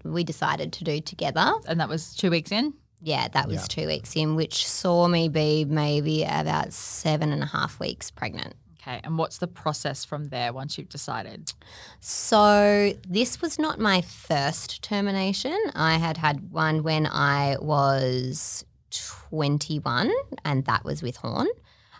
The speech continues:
Speaker 1: Um, and that was when we first started seeing each other very early on in our relationship.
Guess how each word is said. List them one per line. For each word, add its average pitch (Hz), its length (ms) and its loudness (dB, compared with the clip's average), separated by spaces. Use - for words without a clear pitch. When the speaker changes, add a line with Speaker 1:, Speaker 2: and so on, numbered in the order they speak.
Speaker 1:
Um, 135 380 4
and 143 140 0
that 127 100 0
was 147 140 -4
when 156 100 0
we 147 120 0
first 147 280 -2
started - 300 -4
seeing 156 340 -4
each - 280 -6
other 147 100 -2
very 151 320 -4
early 73 320 -4
on 113 160 -4
in 78 120 -4
our 67 140 -2
relationship. 156 1120 -4